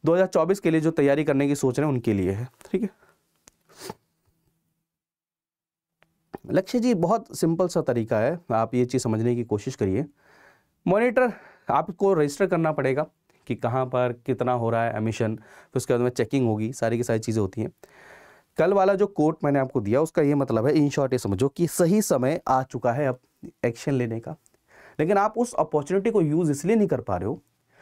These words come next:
क्योंकि आपने अपने कान बंद रखे हैं, लाइट जला नहीं रखी,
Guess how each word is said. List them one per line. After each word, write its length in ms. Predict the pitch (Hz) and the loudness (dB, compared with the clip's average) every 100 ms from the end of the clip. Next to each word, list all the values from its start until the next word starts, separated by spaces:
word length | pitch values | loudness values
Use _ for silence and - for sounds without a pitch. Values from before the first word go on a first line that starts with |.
| - - | -14 -6
क्योंकि 180 | 196 226 | 0 2
आपने 220 | 196 196 | 2 0
अपने 180 | 190 196 | -2 -2
कान 300 | - 160 180 | 0 0 0
बंद 200 | 143 147 | 0 0
रखे 260 | 156 - 180 | -2 -4 -10
हैं, 100 | 175 _ _ _ _ _ _ - _ | -10 _ _ _ _ _ _ -20 _
लाइट 380 | 120 131 156 202 | 0 4 4 2
जला 280 | 143 127 131 | 0 0 2
नहीं 180 | 160 175 | 2 0
रखी, 260 | 170 208 | 0 -6